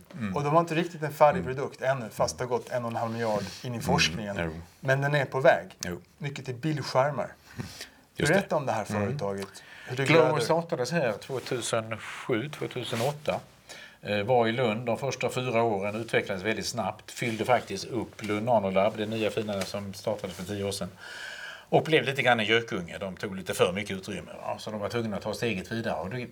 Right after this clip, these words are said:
Speaker 1: fanns ingenstans där ett naturligt ställe att fortsätta och expandera i.
Speaker 2: Mm.
Speaker 1: Och så dök det upp möjligheter att göra det i, i Sunnyvale i Silicon Valley. Och där fanns också,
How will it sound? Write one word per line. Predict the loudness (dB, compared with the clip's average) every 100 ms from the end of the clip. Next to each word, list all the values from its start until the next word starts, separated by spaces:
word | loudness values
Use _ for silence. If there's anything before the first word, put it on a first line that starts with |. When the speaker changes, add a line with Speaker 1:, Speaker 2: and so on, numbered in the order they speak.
| -12
Speaker 1:
fanns | -2 0 0 -2
ingenstans | -2 2 0 0
där | 0 2 2 0
ett | -2
naturligt | -2 -2 -4 -2
ställe | 0 0
att | 0
fortsätta | -2 -2 -2 -2 -4
och | -4 -6
expandera | -4 -2 0 0 -2 -8
i. | -14 -18 -18 -8
Speaker 2:
Mm. | -6 -6 -10 -12 -14 -10 4
Speaker 1:
Och | 4
så | 6
dök | 6 4
det | 0
upp | 0
möjligheter | 2 4 2 2 2 2
att | 2 2
göra | 2 2
det | 0 0 -2
i, | -4 -6 -8 -8 -6 -6 -4
i |
Sunnyvale | 2 2 2 2 0 -2 -4
i | -4
Silicon | -2 -2 0 2
Valley. | 4 2 0 -10 -18 -20 -18
Och | -10 2 4
där |
fanns | 4 2 0 -4
också, | -6 -4 -2 -2 -4